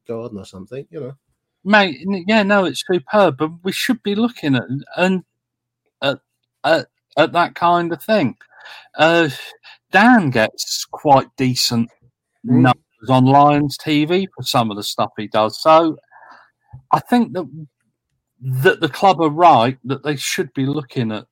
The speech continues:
Speaker 2: this new stuff, but I don't believe you should pay a subscription to listen to, to Gary Rowett post-match.
Speaker 1: No, no, no. I mean,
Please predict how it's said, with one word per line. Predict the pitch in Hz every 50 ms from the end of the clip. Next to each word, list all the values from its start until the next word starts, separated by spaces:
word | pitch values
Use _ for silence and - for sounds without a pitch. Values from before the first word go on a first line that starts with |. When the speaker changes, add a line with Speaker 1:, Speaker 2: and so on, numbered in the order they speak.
| _ _ _
Speaker 2:
this | 107 113 110 - - -
new | 117 110 107 107 104
stuff, | 104 - - - 127 123 123 - _ _
but | 139 123 - - 123
I | 143 139 -
don't | - 190 185 156 127
believe | 120 139 135 135 131 127 123 - -
you | 123
should | - - 123 -
pay | - - 123 120 117
a | 113
subscription | - - 113 - - - - - 110 - - - - - 98 95 90 -
to | -
listen | 92 92 95 - - - 92 - - -
to, | 92 92 - _ _ _ _ _ _ _ _ _ _ _ _ _ _ _
to | - - -
Gary | - - 117 104 101 95 95 95
Rowett | 92 92 98 92 92 92 98 - - _ -
post-match. | - - 107 95 92 - - - 104 95 92 95 - - _ _ _ - - - - - _ _ _ _ _ _ _
Speaker 1:
No, | 143 139 139 143 139 131 127 117 110 107 107 107 107 104 98 98
no, | 117 117 113 107 107 101 98 98 101 101 98 _ _
no. | 120 110 104 101 104 104 110 123
I | 147
mean, | 175 -